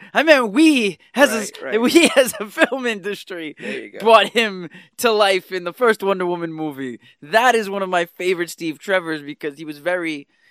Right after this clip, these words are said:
Speaker 1: you know, he was, he was, he had room for change and had room for growth, but he was still very stuck in his ways of, "This is what I know, this is what I am." And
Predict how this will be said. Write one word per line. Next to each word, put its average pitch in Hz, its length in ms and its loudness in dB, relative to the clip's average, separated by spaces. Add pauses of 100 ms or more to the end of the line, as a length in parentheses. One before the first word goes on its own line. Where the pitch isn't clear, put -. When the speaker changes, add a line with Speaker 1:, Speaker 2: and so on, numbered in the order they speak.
(120)
Speaker 1:
you 170 100 -10
know, 170 60 -4
he 190 160 -6
was, 196 200 -8 (120)
he 202 100 -10
was, 208 200 -6
he 190 100 -8
had 220 200 -4
room 226 160 -8
for 196 140 -10
change 165 560 -12
and 143 100 -14
had 147 160 -12
room 175 200 -14
for 175 120 -6
growth, 156 440 -4
but 131 100 -12
he 135 80 -12
was 139 100 -12
still 165 220 -8
very 170 320 -6 (220)
stuck - 400 -6
in 165 80 -14
his 156 180 -14
ways 165 320 -6
of, 117 220 -12
"This 151 160 -12
is 156 100 -16
what 156 140 -2
I 143 140 -4
know, 147 360 0
this 139 220 -10
is 135 120 -20
what 139 140 -4
I 127 220 -4
am." 135 480 -10 (720)
And 165 260 -10